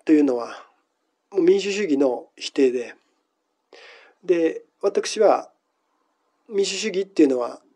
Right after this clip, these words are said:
守んなきゃいけないと思っています。自由、これも守んなきゃいけないと思っています。だから自由と民主主義が保障される、そんな国でなきゃいけない、そう思っています。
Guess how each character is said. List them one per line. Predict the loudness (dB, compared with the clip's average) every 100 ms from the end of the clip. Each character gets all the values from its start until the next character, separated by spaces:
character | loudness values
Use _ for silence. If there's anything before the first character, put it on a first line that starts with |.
| _ _
守 | -2 2 4
ん |
な | 2
き | -2
ゃ |
い | -6
け | -6
な | -6
い | -8 -16 _ _ _ _
と | 0
思 | 2 2
っ |
て | -2 -8
い |
ま | -10 -14
す。 | -20 -20 _ _ _ _ _ _ _ _ _
自 | -12 -6 0
由、 | 2 2 -2 _ _ _ _
こ | 0
れ | 2
も | 2 -2
守 | -2 2 2
ん |
な | 2
き | 0
ゃ |
い | -2
け | 2
な | 2
い | 0 -8 _ _ _ _
と | 0
思 | 2
っ |
て | -4 -10
い |
ま | -12 -14
す。 | -18 -20 _ _ _ _ _
だ | 2
か | 2
ら | 2
自 | -2 -4 0
由 | 0
と | 0
民 | 0 0
主 | -2
主 | -4
義 | -2 4
が | 4 2 -6
保 | -14 -6
障 | -4 -2
さ | -4
れ | -4 0
る、 | 0 0 -2 -20 -20 -20 -20 _
そ | -6 -2
ん | 0
な | 2 0 -2 _ _ -20 -6
国 | 2 2
で |
な | 2 0
き | -4
ゃ |
い | -8
け | -6
な | -6
い、 | -8 -14 _ _ _ _ _ -14
そ | -4 2
う |
思 | 4
っ | 4
て | 2
い | 0
ま | 0
す。 | -14 -20